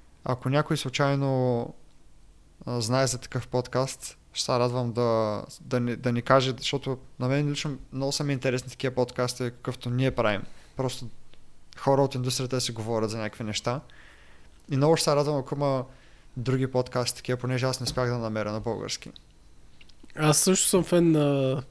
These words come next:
Speaker 2: тия подкасти, дето има разчупен разговор, а не са скриптирани или просто да се про-,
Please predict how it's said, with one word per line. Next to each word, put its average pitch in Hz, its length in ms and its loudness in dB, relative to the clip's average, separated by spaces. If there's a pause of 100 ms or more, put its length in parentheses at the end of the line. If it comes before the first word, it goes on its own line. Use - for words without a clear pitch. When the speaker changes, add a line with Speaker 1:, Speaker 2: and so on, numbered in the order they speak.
Speaker 2:
тия 147 200 8
подкасти, 143 540 0
дето 135 320 -2 (240)
има 147 360 6
разчупен 143 500 2
разговор, 139 500 2
а 160 140 6
не 143 100 4
са 147 220 6
скриптирани 143 800 2
или 135 200 4
просто 131 380 -4
да 127 140 -2 (160)
се 135 260 0 (120)
про-, 143 300 0